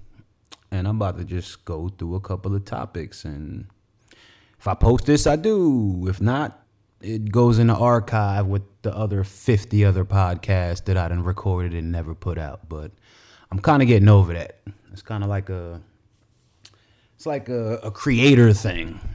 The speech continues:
It's like, if it ain't perfect or I ain't feeling it, I ain't putting it out.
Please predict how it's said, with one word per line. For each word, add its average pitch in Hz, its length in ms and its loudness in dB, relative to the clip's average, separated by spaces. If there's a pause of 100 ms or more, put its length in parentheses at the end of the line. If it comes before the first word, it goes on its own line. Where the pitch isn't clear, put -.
(120)
It's 98 180 -4
like, 98 140 0
if 95 140 -2
it 123 100 4
ain't 127 260 4
perfect 117 540 0
or 101 320 2
I 113 160 0
ain't 113 180 -2
feeling 123 360 -2
it, 120 180 -4
I 104 140 -2
ain't 104 180 -2
putting 98 240 -4
it 95 80 0
out. 90 300 -4